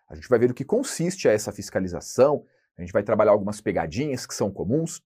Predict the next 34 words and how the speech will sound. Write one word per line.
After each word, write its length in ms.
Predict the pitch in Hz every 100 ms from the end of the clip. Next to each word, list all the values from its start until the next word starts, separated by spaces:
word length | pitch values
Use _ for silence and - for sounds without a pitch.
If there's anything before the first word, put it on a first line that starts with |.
| _ _ _
mas 200 | 196 214
basicamente, 680 | 190 233 214 214 104 - - _ _ -
aqui 360 | 240 240 277
a 60 | 302
gente 200 | 202 -
tá 80 | 135
falando 560 | - 85 139 107 95 -
no 160 | 226
âmbito 200 | 180 185
federal. 520 | - 185 202 247 117 _ _ _ _ _ _ _ _ _ _ -
Então, 380 | 262 254 240
no 180 | 247 214
âmbito 220 | 247 -
federal 460 | 208 - 220 196 165
da 100 | 170
União, 400 | 185 165 98 85 _ _ -
é 80 | 147
o 80 | 139
Congresso 500 | 135 110 98 - 110
Nacional 500 | - - 185 185 202
com 140 | 214
auxílio 400 | 196 - 175 180
do 100 | 180
T 220 | - 190
C 220 | 190 -
U. 200 | 320 285 _ _ _ _
Se 160 | - 247
nós 340 | 208 254 262
estivéssemos 760 | 240 - 214 180 285 - 190 -
falando 440 | 170 151 196 190
no 160 | 175 170
âmbito 240 | 196 196
do 160 | 165 196
Estado, 640 | 196 - 175 143 92 87